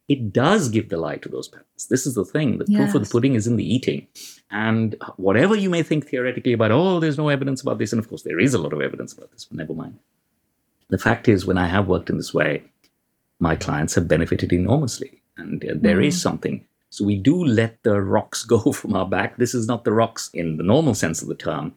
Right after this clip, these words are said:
Speaker 1: um, because we then are able as well to forgive ourselves. And
Speaker 2: Yeah.
Speaker 1: that's a very profound thing.
Speaker 2: It's, I don't know, I,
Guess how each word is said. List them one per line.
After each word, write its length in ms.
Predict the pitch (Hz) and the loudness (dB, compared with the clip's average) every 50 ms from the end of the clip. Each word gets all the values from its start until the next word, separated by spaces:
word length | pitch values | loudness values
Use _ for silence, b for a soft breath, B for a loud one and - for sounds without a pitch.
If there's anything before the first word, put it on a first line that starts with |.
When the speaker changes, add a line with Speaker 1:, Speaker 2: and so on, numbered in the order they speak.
| _ _ _ _ _ _ _ - | _ _ _ _ _ _ _ -18
Speaker 1:
um, 360 | 85 85 85 85 92 - - 90 | -12 -8 -8 -6 -6 -6 -4 -2
because 460 | - - - 98 90 87 - - - _ _ _ _ | -2 -2 0 0 0 0 -2 -8 -14 _ _ _ _
we 520 | 95 95 98 95 92 95 95 92 - - _ - | -2 0 0 2 2 0 0 -2 -4 -8 _ 0
then 280 | 95 101 101 101 101 - | 2 4 4 4 2 0
are 180 | - 90 90 85 - | 0 0 0 2 2
able 340 | 95 95 95 98 98 95 - - - _ | 0 0 2 0 -2 -2 -4 -10 -12 _
as 140 | - 80 80 | -6 -2 0
well 200 | 85 82 85 82 | 0 0 0 0
to 100 | 82 - | -2 -6
forgive 260 | - - 82 78 78 76 | -10 -6 -4 -4 -4 -4
ourselves. 560 | 69 69 - - - - - _ - - - _ _ _ _ _ _ _ _ _ _ _ _ _ _ | -6 -8 -8 -8 -10 -12 -16 _ -20 -20 -20 _ _ _ _ _ _ _ _ _ _ _ _ _ _
And 100 | - - | -2 2
Speaker 2:
Yeah. 60 | 190 - | 4 4
Speaker 1:
that's 160 | 90 - 170 | 2 2 2
a 20 | 85 | 2
very 220 | 90 87 87 87 | 2 2 2 2
profound 500 | - - - - - 90 85 85 78 - | -2 -4 -6 0 2 4 4 4 0 -2
thing. 120 | - - - _ b b b b b b _ | -6 -14 -20 _ b b b b b b _
Speaker 2:
It's, 420 | - 220 226 226 - - - - - _ _ _ _ _ _ _ _ _ _ _ _ _ _ _ _ _ _ _ - - | 2 2 2 0 -4 -6 -8 -8 -10 _ _ _ _ _ _ _ _ _ _ _ _ _ _ _ _ _ _ _ -2 0
I 60 | 226 | 0
don't 180 | 220 214 202 190 | 2 2 2 0
know, 100 | 190 185 | 0 0
I, 300 | 180 - 196 208 208 196 | 2 2 2 2 0 -2